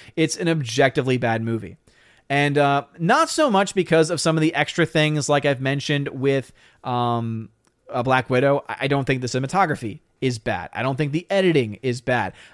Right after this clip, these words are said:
I would say there's actually some good C G I. The, the creature design alone in, uh, Tomorrow War is actually pretty well done. The issue that the Tomorrow War has is that its basic premise is stupid and nonsensical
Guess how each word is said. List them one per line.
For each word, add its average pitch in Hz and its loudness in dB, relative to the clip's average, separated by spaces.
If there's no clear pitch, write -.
I 151 2
would 170 4
say 185 4
there's 180 4
actually 214 2
some 220 2
good 180 6
C 196 0
G 170 4
I. 139 2
The, 139 2
the 147 2
creature 320 2
design 151 2
alone 143 2
in, 170 0
uh, 147 2
Tomorrow 226 4
War 151 6
is 135 2
actually 151 0
pretty 165 -2
well 190 2
done. 135 0
The 170 2
issue 269 2
that 226 2
the 175 -10
Tomorrow 185 4
War 156 4
has 190 0
is 175 4
that 170 0
its 147 -2
basic 196 0
premise 151 -2
is 151 2
stupid 147 -2
and 165 2
nonsensical 151 2